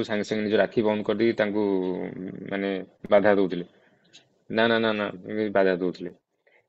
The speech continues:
କିନ୍ତୁ ମହାପ୍ରଭୁ ଯେତେବେଳେ ରୂପ ଗୋସ୍ୱାମୀ ତାଙ୍କୁ ପ୍ରାର୍ଥନା କଲେ, ନମୋ ମହାବଦାନାୟ ଶ୍ଳୋକ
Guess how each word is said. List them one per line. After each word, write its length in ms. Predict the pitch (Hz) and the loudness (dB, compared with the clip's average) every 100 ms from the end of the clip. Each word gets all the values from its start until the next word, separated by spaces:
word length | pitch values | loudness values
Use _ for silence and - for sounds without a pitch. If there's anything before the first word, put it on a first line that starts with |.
| _ | _
କିନ୍ତୁ 160 | 110 110 | -4 -2
ମହାପ୍ରଭୁ 460 | 101 98 113 113 | -2 -2 -2 -2
ଯେତେବେଳେ 320 | 113 104 117 107 | -2 2 2 2
ରୂପ 180 | 98 | 0
ଗୋସ୍ୱାମୀ 480 | 135 131 131 147 123 110 143 _ _ _ - | 2 4 4 2 2 0 -6 _ _ _ -6
ତାଙ୍କୁ 220 | 110 120 120 - - | -2 2 0 0 0
ପ୍ରାର୍ଥନା 380 | 101 - 123 123 | 0 2 2 4
କଲେ, 220 | 113 104 - _ _ _ - | 4 2 -2 _ _ _ -6
ନମୋ 200 | 110 117 | -2 0
ମହାବଦାନାୟ 680 | 110 113 110 107 107 110 104 | 0 0 2 4 4 2 0
ଶ୍ଳୋକ 260 | - 113 | -2 0